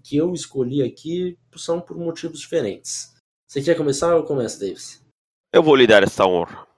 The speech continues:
Speaker 1: Então, obrigado. O meu primeiro nome, eu não sei se esse jogador estará saudável para fazer os dri-, os drills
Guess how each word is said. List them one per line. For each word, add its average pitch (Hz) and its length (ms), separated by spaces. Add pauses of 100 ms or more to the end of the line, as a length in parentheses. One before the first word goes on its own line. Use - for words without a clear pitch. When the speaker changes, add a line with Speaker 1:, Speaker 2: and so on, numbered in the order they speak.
(520)
Speaker 1:
Então, 160 640
obrigado. 123 560 (680)
O 151 80
meu 196 140
primeiro 196 420
nome, 165 480
eu 175 120
não 208 280
sei 196 420
se - 160
esse 170 220
jogador 143 500
estará 139 340
saudável 139 720
para 139 180
fazer 131 400
os 135 180
dri-, 123 420
os 127 160
drills 139 560